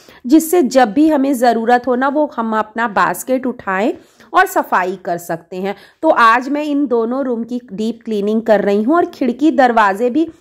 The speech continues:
बंद थे। वैसे तो धूल नहीं बहुत ज़्यादा आई है,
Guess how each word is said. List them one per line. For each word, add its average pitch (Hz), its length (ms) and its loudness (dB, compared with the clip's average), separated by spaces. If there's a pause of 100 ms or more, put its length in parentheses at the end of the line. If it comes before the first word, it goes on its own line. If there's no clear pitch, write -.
(200)
बंद 311 440 2
थे। 349 120 0
वैसे 302 300 2
तो 320 160 0
धूल 269 340 0
नहीं 254 320 0
बहुत 220 300 0
ज़्यादा 190 360 2
आई 208 240 -2
है, 277 160 -2